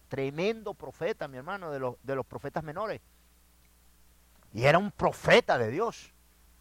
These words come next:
Y Dios le dice, "No mires a su estatura, no mires los músculos, no mires lo que es. No, no, no. Ya yo te voy a traer el más chiquito de la casa.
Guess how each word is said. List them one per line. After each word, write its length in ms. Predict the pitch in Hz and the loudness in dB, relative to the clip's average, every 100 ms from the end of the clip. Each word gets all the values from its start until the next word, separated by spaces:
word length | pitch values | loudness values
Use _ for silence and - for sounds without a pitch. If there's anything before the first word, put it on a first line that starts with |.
| _ _ _ | _ _ _
Y 80 | 113 | -8
Dios 180 | 127 135 | -6 -4
le 80 | 139 | -6
dice, 380 | 135 131 123 107 - - - _ - - - - - - - - - - - - | -6 -8 -8 -10 -20 -20 -20 _ -20 -20 -20 -20 -20 -20 -20 -20 -20 -20 -20 -20
"No 80 | 95 | -14
mires 240 | 120 151 175 | -10 -2 -2
a 60 | |
su 100 | 143 | -2
estatura, 560 | 127 - - 160 208 196 | -8 -8 -8 -8 -6 -6
no 120 | 127 | -6
mires 240 | 131 156 156 | -8 -4 -2
los 120 | 107 | -4
músculos, 480 | 127 220 - 165 131 | -8 -10 -8 -8 -6
no 120 | 131 | -8
mires 260 | 170 175 | -8 -4
lo 120 | 160 123 | -4 -4
que 240 | 104 90 | -4 -6
es. 60 | 82 - _ - - _ - _ _ - - | -8 -18 _ -20 -20 _ -20 _ _ -20 -16
No, 180 | 110 123 | -10 -10
no, 160 | 95 | -12
no. 140 | 78 73 - - | -16 -20 -20 -10
Ya 80 | 104 | -6
yo 140 | 127 139 | -6 -4
te 100 | 135 | -2
voy 120 | 131 | -2
a 20 | |
traer 180 | 117 113 | 2 2
el 60 | |
más 120 | 147 - | 2 -2
chiquito 440 | 339 453 480 453 | -4 -4 0 2
de 60 | 403 | 2
la 120 | 403 | 0
casa. 300 | 427 415 | -2 -4